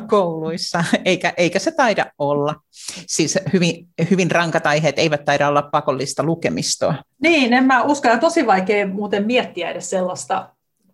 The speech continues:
Speaker 2: mikä olisi ihan oikeasti tabu, mistä, mistä ei voi puhua tai mistä ei voi kirjoittaa. Tuleeko sulle mieleen mitään?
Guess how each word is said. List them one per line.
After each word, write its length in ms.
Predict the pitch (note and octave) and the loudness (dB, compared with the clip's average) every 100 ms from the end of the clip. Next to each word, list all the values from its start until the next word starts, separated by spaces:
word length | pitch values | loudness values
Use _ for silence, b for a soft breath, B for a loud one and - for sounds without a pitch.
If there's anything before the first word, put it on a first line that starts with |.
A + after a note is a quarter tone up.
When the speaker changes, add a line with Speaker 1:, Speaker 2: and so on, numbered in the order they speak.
| - | -8
Speaker 2:
mikä 280 | F#3+ F#3 G3+ | -4 0 0
olisi 160 | - | 0
ihan 120 | F#3+ | 0
oikeasti 440 | F#3 F#3 F3 F#3+ - | 0 0 -4 -8 -6
tabu, 480 | F#3 F#3+ G3+ - _ _ _ _ | -4 -4 -6 -8 _ _ _ _
mistä, 340 | F#3 - F#3 F#3 | -10 -2 -2 -2
mistä 260 | F3+ - D#3+ | -6 -4 -4
ei 120 | E3 | -2
voi 140 | F3 - | -4 -4
puhua 380 | F#3+ F#3 F3 D#3+ - | -4 0 -2 -2 -4
tai 120 | D#3+ | -6
mistä 300 | F#3 - E3+ | -8 -4 -2
ei 120 | E3+ | 0
voi 220 | G3 F#3 - | -2 -2 -6
kirjoittaa. 800 | F3+ F3 - F#3+ G#3+ A3 A3+ B B _ _ _ _ _ - - | -8 -6 -8 -4 0 0 0 B B _ _ _ _ _ -8 0
Tuleeko 260 | A#3+ G3 | 2 2
sulle 220 | F#3+ F#3 | -2 0
mieleen 300 | F#3 F3+ F#3 | 2 0 2
mitään? 640 | F#3+ - E3 D#3+ G#3+ F#3+ | 0 0 0 2 0 -4